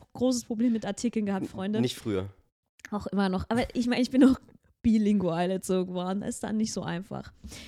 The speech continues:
Speaker 1: Jedenfalls, okay. <laughs> Wir wollten ja eigentlich gestern aufnehmen, weswegen de-, diese Folge gerade einen Tag später online kommt. Und gut, dass wir es gestern nicht gemacht haben, weil ich wusste nicht, was für Videomaterial ich mir alles für diese Bubble reinziehen musste.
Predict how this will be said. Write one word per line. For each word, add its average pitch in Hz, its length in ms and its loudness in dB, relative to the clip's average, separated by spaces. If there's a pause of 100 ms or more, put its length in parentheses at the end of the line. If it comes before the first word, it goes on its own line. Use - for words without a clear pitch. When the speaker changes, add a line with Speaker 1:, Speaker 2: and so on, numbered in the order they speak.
(200)
Speaker 1:
Jedenfalls, 240 520 0
okay. 202 300 -6 (160)
<laughs> - 1000 4
Wir 233 140 -2
wollten 269 300 2
ja 226 100 4
eigentlich 240 320 0
gestern 226 360 0
aufnehmen, 185 380 0
weswegen 202 520 4
de-, 196 180 2 (140)
diese 190 260 2
Folge 202 300 2
gerade 180 220 -2
einen 180 140 0
Tag 190 160 -2
später 185 400 0
online 160 280 0
kommt. 185 360 0 (380)
Und 220 280 0
gut, 320 280 6
dass 269 160 8
wir 262 80 8
es 254 140 4
gestern 262 420 8
nicht 269 220 6
gemacht 233 400 4
haben, 196 260 2
weil 208 160 0
ich 220 300 -2
wusste 320 440 2
nicht, 262 380 4
was 262 300 2
für 254 260 4
Videomaterial 226 880 4
ich - 160 -4
mir 262 180 0
alles 233 320 2
für 233 120 -2
diese 226 200 2
Bubble 208 300 2
reinziehen 190 400 0
musste. 160 460 -6